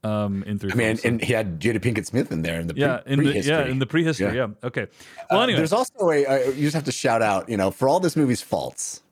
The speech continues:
Speaker 2: and I believe I have enumerated as many as I can, it does have a sick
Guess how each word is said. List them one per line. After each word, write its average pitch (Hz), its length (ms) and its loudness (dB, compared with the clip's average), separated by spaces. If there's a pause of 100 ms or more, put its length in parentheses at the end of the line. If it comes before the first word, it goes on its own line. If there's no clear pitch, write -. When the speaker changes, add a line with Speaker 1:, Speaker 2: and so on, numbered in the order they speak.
(640)
Speaker 2:
and 58 120 -10
I 62 180 -4
believe 73 360 -4
I 78 100 0
have 82 100 0
enumerated 90 440 2
as 95 100 -2
many 98 160 2
as 98 140 0
I 90 60 2
can, - 300 -8 (1300)
it 90 80 -2
does 104 160 2
have 95 120 -2
a - 40 -8
sick - 1200 -4